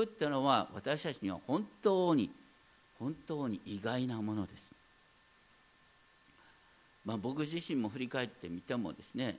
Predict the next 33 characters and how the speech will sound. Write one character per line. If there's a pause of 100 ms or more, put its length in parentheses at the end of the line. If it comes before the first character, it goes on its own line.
(100)
あ
の、
僕
が、 (400)
あ
の、
就
職
し
た
頃
っ
て、
あ
ん
ま
り、
あ
の、
就
職
に
苦
労
し
な
か
っ
た
ん
で
す
ね。